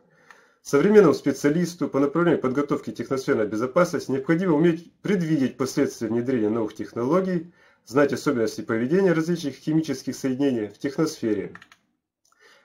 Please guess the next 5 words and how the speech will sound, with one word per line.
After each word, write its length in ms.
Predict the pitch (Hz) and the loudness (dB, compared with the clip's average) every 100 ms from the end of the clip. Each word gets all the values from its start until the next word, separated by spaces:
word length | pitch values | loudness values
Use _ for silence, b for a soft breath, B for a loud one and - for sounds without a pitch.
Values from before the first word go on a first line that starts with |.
| b | b
Формирование 560 | 131 156 190 196 143 127 | 0 4 8 8 8 4
у 20 | |
специалистов 840 | - 143 170 160 127 - 95 - _ _ _ _ | -2 -2 0 0 -2 -4 -8 -10 _ _ _ _
целостного 520 | - 185 170 - 113 101 | 2 6 6 4 -2 -2
представления 800 | 120 - 139 143 123 104 87 | -4 -2 -2 2 2 0 -4